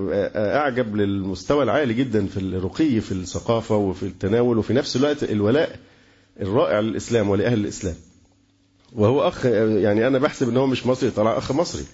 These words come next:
بحسبه له توجه تاني، طلع هو سلفي. وفي نفس الوقت في نوع من ال-، يعني عندنا كنوز في داخل مصر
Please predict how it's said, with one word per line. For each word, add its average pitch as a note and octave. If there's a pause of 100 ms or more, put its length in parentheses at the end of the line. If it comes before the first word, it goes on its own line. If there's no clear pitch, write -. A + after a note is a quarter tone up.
(640)
بحسبه B2+ (100)
له A#2
توجه A#2
تاني، B2
طلع A2+
هو A2 (100)
سلفي. D3 (640)
وفي F#2+
نفس C#3
الوقت B2+
في C3
نوع C3+
من A2
ال-، G2
يعني F#2
عندنا D3
كنوز A#2+
في G2+
داخل A#2+
مصر G2+